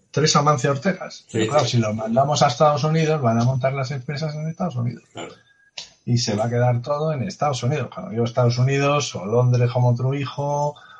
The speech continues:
Speaker 1: o mi sobrina en Italia, o en Noruega, o en...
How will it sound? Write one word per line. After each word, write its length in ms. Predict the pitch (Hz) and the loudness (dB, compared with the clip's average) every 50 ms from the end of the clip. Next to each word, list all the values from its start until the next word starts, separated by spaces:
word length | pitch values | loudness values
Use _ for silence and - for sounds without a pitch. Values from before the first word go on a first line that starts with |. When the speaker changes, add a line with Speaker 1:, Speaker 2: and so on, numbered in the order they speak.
| - - | -16 -10
Speaker 1:
o 200 | - 117 101 98 | -6 -6 -6 -6
mi 200 | 107 107 101 98 | -6 -4 -4 -4
sobrina 580 | 98 - - 107 101 98 110 117 117 117 117 117 | -2 -2 -4 -4 -4 -4 0 2 2 2 2 2
en 100 | 113 117 | 2 2
Italia, 920 | 117 120 131 135 135 131 131 135 139 139 139 143 143 147 147 - - - - - | 0 0 0 0 0 0 -2 -2 -2 0 0 2 2 2 0 0 -4 -8 -12 -14
o 460 | 214 180 170 170 175 185 185 190 185 | -14 -14 -14 -12 -12 -10 -10 -10 -10
en 440 | 185 175 180 - - - 110 123 - 123 | -10 -12 -12 -14 -14 -14 -14 -14 -8 -4
Noruega, 840 | 120 117 117 131 143 143 143 135 135 143 143 143 143 143 143 143 | -2 0 0 0 0 0 0 0 2 2 2 2 0 0 -2 -4
o 240 | 135 123 - - - | -6 -8 -10 -12 -12
en... 240 | 92 - - - | -12 -14 -14 -16